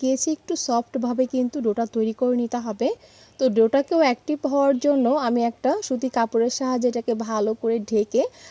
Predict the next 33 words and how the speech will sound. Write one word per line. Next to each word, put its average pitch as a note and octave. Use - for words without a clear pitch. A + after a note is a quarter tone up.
আমি A3+
কিছুক্ষণের C4
জন্য C4+
রেস্টে G#3+
রেখে G3
দিব। F#3+
আর B3
যে B3+
কোনো D4+
গরম A3
স্থানে D4
কিছুক্ষণের C#4+
জন্য C#4+
রাখলে C#4
কিন্তু C#4+
ডোটা A3+
সুন্দরভাবে B3
অ্যাক্টিভ A3
হবে A3
আর G#3
ফুলে A#3+
কিন্তু C#4
ডেভেলপ G3+
হয়ে G3+
যাবে। G#3
তো B3+
আমার B3
হাতে A3+
কিন্তু C4
খুবই A#3+
কম B3
সময় B3+
ছিল, B3+